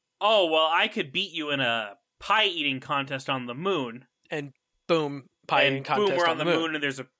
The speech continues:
Speaker 1: pie-eating contest on the moon now, exactly.
Speaker 2: Right.
Speaker 1: That's, that's more what it feels like than, um, like, legitimate magic.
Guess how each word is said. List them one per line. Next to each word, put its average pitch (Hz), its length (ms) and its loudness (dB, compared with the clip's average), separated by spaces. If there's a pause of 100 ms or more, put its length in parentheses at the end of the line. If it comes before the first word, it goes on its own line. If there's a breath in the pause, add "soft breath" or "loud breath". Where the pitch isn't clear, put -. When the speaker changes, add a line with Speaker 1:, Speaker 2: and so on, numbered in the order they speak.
Speaker 1:
pie-eating 139 400 0
contest 127 280 -12
on 120 80 -16
the 123 60 -18
moon 151 220 -10
now, 113 200 -10
exactly. 127 540 -10
Speaker 2:
Right. 147 220 -8 (1080)
Speaker 1:
That's, 196 420 -2
that's 233 180 -4
more 196 100 -2
what 160 100 -2
it 123 80 -8
feels 160 340 -6
like 110 380 -10
than, 117 260 -6
um, 107 260 -12 (960)
like, 120 380 -4 (640)
legitimate 135 560 -4
magic. 156 400 -2